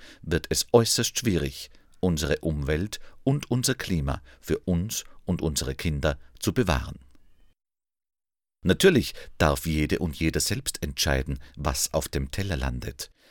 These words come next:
Dabei soll er oder sie wissen, was der Fleischkonsum für Schäden an der Umwelt und der eigenen Gesundheit anrichtet, etwa durch Nitrat im Trinkwasser. Die oben genannten Umweltschäden sind zu einem Großteil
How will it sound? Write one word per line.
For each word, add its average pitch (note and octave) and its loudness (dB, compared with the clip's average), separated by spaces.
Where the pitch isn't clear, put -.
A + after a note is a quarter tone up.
Dabei D#2+ 2
soll D#2 2
er D#2+ 4
oder - -4
sie E2 0
wissen, - 0
was D#2 -2
der F2+ 2
Fleischkonsum D2 -2
für - 0
Schäden - 0
an D#2 -4
der F#2 2
Umwelt D#2 0
und - -4
der - 2
eigenen D2 -2
Gesundheit - -6
anrichtet, - -10
etwa F2+ 2
durch G2 2
Nitrat C#2+ -2
im G#2+ -4
Trinkwasser. - -6
Die F#2 2
oben G2 2
genannten F#2 0
Umweltschäden D2 0
sind E2+ 0
zu - 2
einem D2 2
Großteil D#2 0